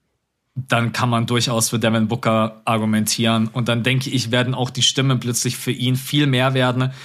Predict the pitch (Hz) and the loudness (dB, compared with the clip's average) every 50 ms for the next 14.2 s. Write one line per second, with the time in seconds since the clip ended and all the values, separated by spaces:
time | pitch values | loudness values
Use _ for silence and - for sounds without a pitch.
0 | - - - 123 120 131 127 127 135 139 - 151 135 131 127 123 131 143 151 - | -20 -12 -8 -4 -2 0 2 2 2 0 0 0 0 2 2 2 2 2 2 0
1 | 143 131 131 - - - 143 139 135 135 123 - 131 135 135 131 135 131 131 131 | 0 0 0 -2 0 0 0 0 0 0 -2 0 0 2 2 2 2 2 2 2
2 | 127 117 - - 143 143 - - - - 139 139 - - - 143 143 139 135 - | 2 0 2 0 0 0 -2 -4 -2 -2 -2 0 0 0 2 2 2 2 2 2
3 | 139 135 139 139 135 - - - - - _ - 135 131 135 135 127 - 139 135 | 2 2 2 0 -2 -6 -12 -20 -20 -16 _ -2 -2 0 0 0 0 0 0 -2
4 | - - - - - 139 135 131 131 - - 143 143 143 143 143 139 139 139 - | 0 -2 -4 -2 -2 0 0 0 0 0 -2 0 2 2 4 4 4 2 0 -4
5 | - - _ _ _ _ _ - 131 123 123 123 123 123 123 123 123 123 123 123 | -12 -20 _ _ _ _ _ -4 -2 0 2 2 2 2 2 2 2 0 0 -2
6 | - _ _ _ - - - 143 143 135 151 135 147 143 131 131 123 139 147 143 | -4 _ _ _ -6 0 2 2 2 2 0 0 0 0 0 0 0 -2 -2 -2
7 | - 143 131 - - 139 143 139 131 127 135 131 127 131 127 123 120 117 - 117 | -2 -2 -2 0 0 0 2 2 2 0 0 0 0 2 2 2 0 0 0 0
8 | 127 135 143 139 139 - - 127 123 120 113 117 - - - 143 156 151 120 143 | 2 2 2 2 2 0 -2 -2 -2 -2 -2 -4 -6 -4 0 0 0 2 2 0
9 | 143 135 - - - _ _ _ _ _ _ - 131 123 120 123 - - 135 127 | -2 -2 -4 -10 -18 _ _ _ _ _ _ 0 0 0 2 2 2 2 2 2
10 | - - 120 110 127 117 113 113 110 117 110 - - 123 120 120 113 - - 139 | 0 0 0 0 0 0 2 2 2 0 0 0 2 2 2 2 2 0 0 0
11 | 135 135 123 110 101 110 117 107 113 104 110 113 107 - 120 123 120 147 131 123 | 0 2 0 -2 0 0 -2 -2 -2 -2 0 -2 -2 0 -2 -2 0 0 0 2
12 | 123 127 127 120 123 127 131 131 - - 110 107 - 120 110 110 110 - 120 110 | 2 2 2 2 0 0 -2 -4 -6 -8 -8 -6 -4 -2 0 0 0 -2 -4 -6
13 | 107 - 120 110 110 110 127 123 120 131 127 127 127 127 123 123 131 131 - - | -4 -2 -2 -2 -2 -2 -4 -2 0 0 2 2 0 0 0 0 2 2 2 4
14 | - 131 147 147 | 4 2 2 2